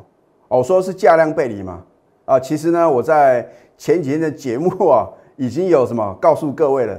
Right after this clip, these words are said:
只是怕各位啦，没有什么仔细的去观看，所以呢，我在今天的 Telegram 还有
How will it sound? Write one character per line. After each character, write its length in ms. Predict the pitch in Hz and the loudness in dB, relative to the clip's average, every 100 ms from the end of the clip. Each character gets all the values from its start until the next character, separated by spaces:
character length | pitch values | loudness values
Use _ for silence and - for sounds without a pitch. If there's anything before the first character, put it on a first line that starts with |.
| 98 _ _ _ | -14 _ _ _
只 120 | - | -6
是 120 | 143 | -4
怕 240 | 214 220 180 | 2 4 4
各 240 | - 202 | 4 4
位 160 | 185 165 | 6 4
啦， 120 | 127 | 4
没 140 | 117 | 0
有 100 | 170 | 0
什 80 | 147 | -2
么 240 | 123 104 95 _ _ | -2 -6 -10 _ _
仔 300 | - 131 113 | -16 -10 -10
细 180 | 113 180 | -8 -6
的 140 | 127 | -4
去 500 | 117 151 131 120 113 - | -4 -4 -6 -6 -10 -2
观 260 | 156 139 143 | 0 0 -2
看， 260 | 160 110 92 _ _ | -4 -6 -8 _ _
所 180 | _ - | _ -2
以 60 | 151 | -2
呢， 200 | 147 147 | 0 -2
我 240 | 120 117 | -2 -6
在 600 | 107 151 139 127 117 113 | 0 4 4 4 2 -4
今 260 | 107 - 151 | -8 -6 -2
天 120 | 156 | 0
的 300 | 147 123 113 | 0 -2 -2
Telegram 400 | - 185 139 101 - _ _ | -2 -2 -2 -4 -8 _ _
还 120 | 143 | 0
有 80 | 151 | 2